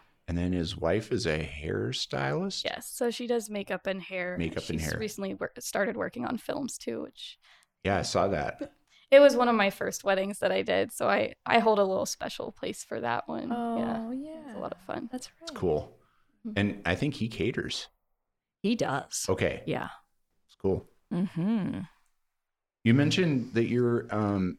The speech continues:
Speaker 1: that, uh, you're a coordinator. So, uh, what does that look like day of wedding?
Speaker 2: Yeah. So for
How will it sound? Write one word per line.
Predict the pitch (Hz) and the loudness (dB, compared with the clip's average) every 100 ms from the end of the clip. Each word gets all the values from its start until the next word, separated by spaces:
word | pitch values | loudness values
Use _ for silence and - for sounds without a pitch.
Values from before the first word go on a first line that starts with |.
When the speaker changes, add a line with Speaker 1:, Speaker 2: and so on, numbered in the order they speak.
| - | -4
Speaker 1:
that, | 98 92 87 - - - - | 2 2 2 -2 -8 -8 -4
uh, | 90 87 85 | 2 4 4
you're | 95 87 | 2 0
a | |
coordinator. | - 143 160 82 76 80 85 | 0 -2 0 0 2 2 2
So, | - 92 87 87 - - _ _ _ | 4 6 6 4 -2 -20 _ _ _
uh, | 104 95 92 | 2 4 4
what | 107 110 | 4 4
does | 110 | 6
that | 113 104 | 4 2
look | - | 2
like | 87 85 - - | 4 2 0 2
day | 98 87 | 4 6
of | 87 85 80 - - - | 6 6 2 -6 -18 -4
wedding? | 82 85 78 76 - - _ _ _ _ _ _ | 0 2 2 -2 -6 -16 _ _ _ _ _ _
Speaker 2:
Yeah. | 262 427 - | 0 0 0
So | - 254 262 247 240 - - | 2 8 10 10 6 2 -6
for | - 240 233 226 226 220 170 | 0 2 4 4 2 0 -4